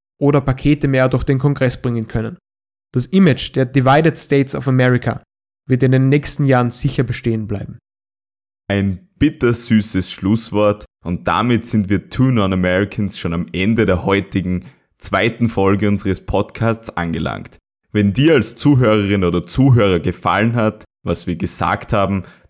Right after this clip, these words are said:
Speaker 2: dann unterstütze uns doch mit einer Bewertung, einem Abo auf der Streaming-Plattform deiner Wahl oder mit einer Empfehlung an andere Amerika-Begeisterte. Zudem würden wir uns freuen,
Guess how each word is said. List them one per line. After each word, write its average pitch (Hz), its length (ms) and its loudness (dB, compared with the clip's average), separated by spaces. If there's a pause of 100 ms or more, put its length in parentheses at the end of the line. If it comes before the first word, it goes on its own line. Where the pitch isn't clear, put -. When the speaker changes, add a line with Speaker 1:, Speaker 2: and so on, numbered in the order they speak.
Speaker 2:
dann 104 180 0
unterstütze 107 680 -2
uns 110 180 -2
doch 95 200 -4
mit 90 160 -2
einer 90 160 -2
Bewertung, 95 640 0 (220)
einem 90 280 -2
Abo 117 340 0
auf 92 160 -4
der 92 120 -2
Streaming-Plattform 98 1120 -2
deiner 87 300 -2
Wahl 98 360 0 (320)
oder 196 260 4
mit 104 180 2
einer 92 240 0
Empfehlung 107 540 0
an 87 160 -4
andere 113 460 0
Amerika-Begeisterte. 87 1300 -2 (460)
Zudem 127 460 0
würden 110 260 2
wir 95 80 0
uns 92 180 -6
freuen, 110 480 0